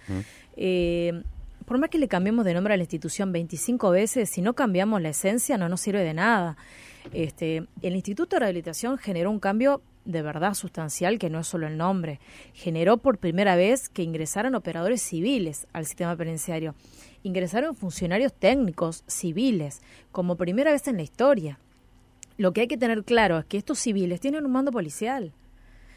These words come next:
Speaker 2: Entonces, es muy difícil, este, que llegado el momento, no te disfracen una resolución diciéndote que en realidad te trasladan por mejora de servicio, cuando en realidad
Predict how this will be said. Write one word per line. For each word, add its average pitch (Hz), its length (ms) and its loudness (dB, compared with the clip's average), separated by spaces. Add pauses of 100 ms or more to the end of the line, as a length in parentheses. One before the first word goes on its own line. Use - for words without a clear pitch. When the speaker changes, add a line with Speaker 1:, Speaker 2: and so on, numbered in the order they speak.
(260)
Speaker 2:
Entonces, 185 520 -6
es 208 120 0
muy 277 300 4
difícil, 202 680 -2 (600)
este, 170 760 0 (100)
que 196 120 -4
llegado 180 280 6
el 277 60 8
momento, 214 600 2 (520)
no 330 160 -2
te 311 100 0
disfracen 214 580 -2
una 196 180 0
resolución 208 840 -4 (760)
diciéndote 185 540 -4
que 196 80 -4
en 180 60 -4
realidad 170 520 0 (420)
te 170 120 -4
trasladan 190 480 4
por 180 160 -6
mejora 196 300 -2
de 226 60 2
servicio, 190 440 0
cuando 220 180 0
en 170 80 -4
realidad 165 540 0